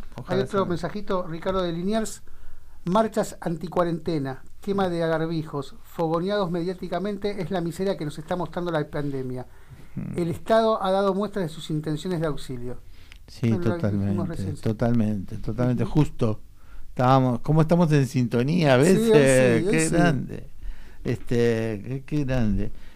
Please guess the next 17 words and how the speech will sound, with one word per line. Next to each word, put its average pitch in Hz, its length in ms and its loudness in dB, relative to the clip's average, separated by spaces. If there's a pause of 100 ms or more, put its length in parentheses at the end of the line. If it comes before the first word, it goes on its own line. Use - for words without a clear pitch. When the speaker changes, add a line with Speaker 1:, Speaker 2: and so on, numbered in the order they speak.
(120)
Speaker 1:
Em, 143 880 6 (300)
Speaker 2:
Lo 240 80 -2
escucho. 151 400 -2
Speaker 1:
bueno, 165 420 2
este, 156 680 2 (640)
el 190 160 -4
otro 202 160 0
día 226 160 6
comenzamos 180 560 4
haciéndonos 135 1120 2 (300)
preguntas 135 560 2
para 120 260 -2
reflexionar 123 720 -8
sobre 120 260 -8
la 120 120 -2
vida. 131 420 2 (200)
Speaker 2:
Sí. 135 280 -4